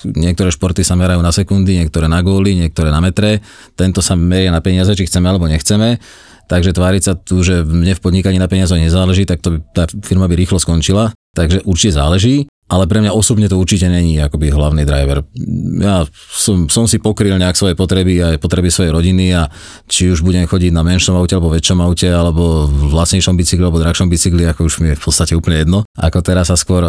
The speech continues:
zameriavam na to, že získať čo najviac vedomostí a, a, a zážitkov z toho biznisu.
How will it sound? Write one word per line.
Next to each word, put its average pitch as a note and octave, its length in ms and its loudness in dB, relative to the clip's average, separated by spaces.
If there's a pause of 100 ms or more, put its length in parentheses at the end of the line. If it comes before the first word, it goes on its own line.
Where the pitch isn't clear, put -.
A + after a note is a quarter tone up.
(120)
zameriavam F2+ 540 2
na E2 120 2
to, E2+ 120 -2
že D#2+ 240 0
získať E2+ 420 0
čo E2 120 -2
najviac E2 400 0
vedomostí E2 720 0
a, D2+ 120 0
a, D2+ 420 -2
a - 260 -2
zážitkov E2 600 0
z - 100 -4
toho E2 160 0
biznisu. D#2 380 0